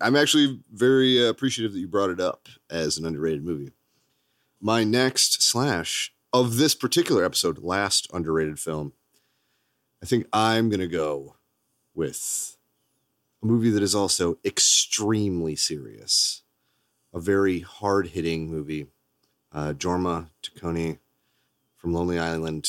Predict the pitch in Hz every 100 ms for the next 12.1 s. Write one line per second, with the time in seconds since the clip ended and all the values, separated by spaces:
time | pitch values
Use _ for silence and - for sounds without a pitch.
0 | - - 82 80 80 82 85 85 82 76
1 | 71 92 95 104 90 - 101 92 85 95
2 | - - - - _ _ _ _ _ _
3 | _ _ _ - 90 - 90 90 90 92
4 | 90 92 90 90 87 87 82 - _ _
5 | _ _ _ 78 - 85 95 90 85 92
6 | 87 85 73 _ _ _ - 87 85 101
7 | 113 - 50 82 - _ _ _ _ _
8 | _ _ _ - - 85 101 85 85 -
9 | - 92 - 104 87 76 78 71 - _
10 | _ _ _ 85 80 90 90 95 104 98
11 | 92 85 - _ _ - 90 90 110 107